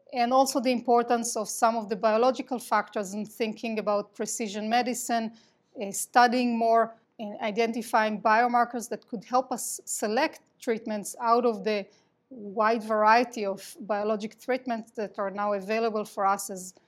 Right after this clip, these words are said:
uh, as clinicians to manage our patients. I think this is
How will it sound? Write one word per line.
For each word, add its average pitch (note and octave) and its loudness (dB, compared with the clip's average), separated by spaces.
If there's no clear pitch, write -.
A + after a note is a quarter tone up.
uh, A#3+ -12
as G#3 -8
clinicians B3 -4
to A3+ -8
manage G#3 -8
our G3+ -2
patients. C4+ -4
I A3+ -6
think C4+ -2
this A3+ -8
is G3+ -10